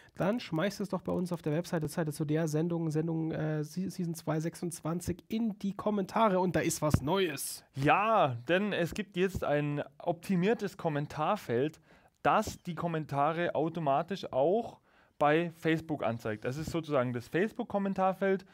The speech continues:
Speaker 2: Das heißt, ihr könnt bei Facebook posten, ihr seht es bei uns auf der Webseite und andersherum.
Speaker 1: Genau, also ihr müsst euch da nicht mehr einloggen oder irgendwas. Wenn ihr in Facebook eingeloggt seid, könnt ihr direkt bei uns in der Seite, ähm,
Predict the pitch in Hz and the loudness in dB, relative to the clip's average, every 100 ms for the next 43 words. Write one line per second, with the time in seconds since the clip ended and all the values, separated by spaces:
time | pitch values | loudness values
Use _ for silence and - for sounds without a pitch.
0 | - - _ 160 156 156 156 147 120 117 | -20 -20 _ 0 0 0 -2 -2 -2 0
1 | 165 180 196 202 170 175 170 147 131 120 | 0 0 -4 -4 -4 -4 -4 -8 -8 -10
2 | 113 120 113 110 - 123 175 175 175 170 | -8 -6 -6 -6 -4 -4 -4 -2 -4 -4
3 | - 165 98 95 - - 95 - _ _ | -8 -4 -4 -6 -10 -16 -16 -20 _ _
4 | - 147 143 175 190 185 196 196 156 175 | -4 -2 0 0 0 0 -2 -2 0 0
5 | 160 170 156 226 214 208 208 196 190 185 | 0 0 0 0 0 0 0 0 0 -2
6 | 175 160 160 165 180 160 165 156 - 156 | 0 0 0 -2 -2 -2 0 -2 -2 -4
7 | 147 156 156 151 143 - 151 147 160 135 | -4 -4 -2 -2 -2 -4 -6 -6 -6 -4
8 | 139 139 151 - - - - _ 214 139 | -4 -4 -6 -8 -20 -20 -20 _ -8 -6